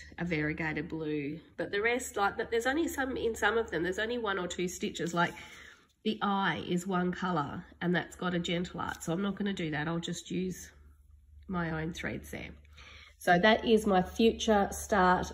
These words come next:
for this month. So that chart will go into my kitted bag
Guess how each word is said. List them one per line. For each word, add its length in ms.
for 160
this 320
month. 560
So 80
that 180
chart 260
will 100
go 220
into 320
my 200
kitted 420
bag 460